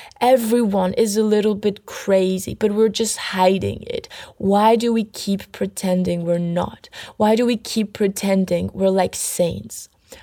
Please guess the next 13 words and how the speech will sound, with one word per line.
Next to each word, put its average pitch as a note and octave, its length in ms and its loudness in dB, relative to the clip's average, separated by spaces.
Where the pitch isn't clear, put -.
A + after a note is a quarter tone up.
We're A3+ 180 6
humans. - 720 -4
We're A3+ 240 6
animals F#3 520 0
too. - 380 -10
Aren't G3+ 420 0
we? G3+ 360 -2
We're C4 120 6
humans. G#3 800 0
We're A3+ 220 4
animals. F#3+ 840 -2
<laughs> - 160 -12
But - 560 0